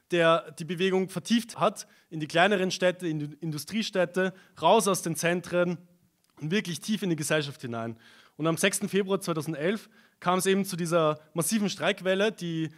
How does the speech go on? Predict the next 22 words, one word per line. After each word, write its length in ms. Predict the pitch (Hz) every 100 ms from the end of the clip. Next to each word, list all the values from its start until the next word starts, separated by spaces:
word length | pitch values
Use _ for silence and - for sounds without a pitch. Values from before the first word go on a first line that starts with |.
| -
das 160 | 139 -
Telekommunikationsnetz 1080 | 196 190 185 175 165 - 220 247 196 196
la-, 180 | 175 170
lahmgelegt 600 | 156 165 190 175 175 -
hat. 220 | 180 180
Die 160 | 180 170 - -
Ölarbeiter 540 | 196 214 180 180 180
haben 140 | 165 165
gestreikt, 560 | - 151 156 - -
in 120 | 170
den 240 | 147 143 135
Krankenhäusern 640 | 175 196 165 170 170 165
gab 140 | 147
es 60 | 131
Streiks, 440 | - 147 160 - - - _ -
in 80 |
den 120 | 175 185
Universitäten, 920 | 180 175 - 156 196 226 214 202 202 -
in 80 | -
den 100 | 170
Druckereien 640 | 170 175 170 151 175 226 220 - _ -
und 340 | 180 190